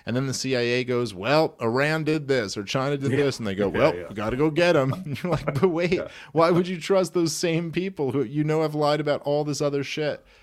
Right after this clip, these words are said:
Speaker 1: Um, but I guess maybe that's part of the human condition or something. But
Speaker 2: Yeah, I mean, it, it's really infuriating to see it in libertarian circles because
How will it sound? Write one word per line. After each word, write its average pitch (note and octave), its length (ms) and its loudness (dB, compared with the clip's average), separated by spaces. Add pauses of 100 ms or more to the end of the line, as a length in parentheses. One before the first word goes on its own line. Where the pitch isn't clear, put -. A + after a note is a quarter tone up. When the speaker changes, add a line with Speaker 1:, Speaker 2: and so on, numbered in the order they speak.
(160)
Speaker 1:
Um, G2 460 0 (260)
but - 360 4 (200)
I A#2+ 80 0
guess C3+ 240 0
maybe C3+ 200 -2
that's C3+ 160 2
part C3+ 220 0
of C3+ 60 0
the C3+ 60 -4
human C3+ 320 -6
condition C3 400 -2
or F#2 80 -6
something. G#2 560 -6 (160)
But F#2+ 180 -8 (1300)
Speaker 2:
Yeah, C3+ 280 0
I A#2 80 0
mean, A#2+ 420 -2 (720)
it, C3 160 2
it's C#3+ 200 2
really F#3 260 4
infuriating A2+ 1000 0
to - 120 -12
see A2+ 240 -4
it G2+ 180 -4
in G#2 220 -4
libertarian F#2 760 -8
circles F2 560 -10
because F#2 600 -10